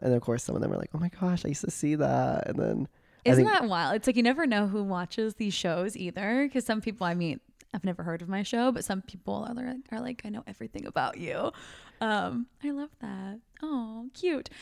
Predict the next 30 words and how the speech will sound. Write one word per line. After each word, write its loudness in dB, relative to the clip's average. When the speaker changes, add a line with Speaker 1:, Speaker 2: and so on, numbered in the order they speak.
Speaker 2:
Okay, 8
question 4
number 2
six. -4
We -4
kind 2
of 0
touched -2
on 2
this, 0
but, 6
um, 0
how 4
did 2
you 2
get 2
onto 0
the 0
show? 2
Did -4
someone -2
reach -4
out 0
to -4
you, 6
or 0
did -4
you -2
apply? -4
So -10